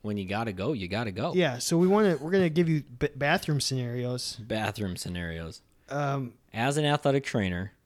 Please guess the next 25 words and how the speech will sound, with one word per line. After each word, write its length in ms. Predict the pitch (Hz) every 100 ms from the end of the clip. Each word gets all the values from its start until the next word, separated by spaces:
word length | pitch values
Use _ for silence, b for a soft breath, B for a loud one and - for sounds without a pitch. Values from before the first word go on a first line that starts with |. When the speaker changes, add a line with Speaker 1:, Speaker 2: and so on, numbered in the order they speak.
| -
Speaker 2:
Mm-hmm. 360 | 151 131 139 165 180 b b b b _ _ _ _ _ _ _ -
Speaker 1:
you 180 | 110 135
have 260 | 127 113
to 160 | 107 98
F 300 | 113 123 - -
M 40 | 170 170 190
K 180 | 190 202
Speaker 2:
During, 0 |
during 220 | 185 190
an 120 | 190 170
event, 300 | 143 135 117
not 240 | 151 165
during 180 | 175 170
a 40 |
practice. 580 | - 131 113 107 - - _ 156 127
Speaker 1:
during 540 | 110 117 127 131 131 -
an 80 | 110
event. 380 | 95 85 - -
So 180 | - 104
this 180 | 101 101
is 160 | 101 -
either 560 | 107 98 98 90 90 _ _
a 140 | 95 92
game 560 | 98 95 104 131 165 _ b b b b
or, 640 | 110 101 101 98 95 92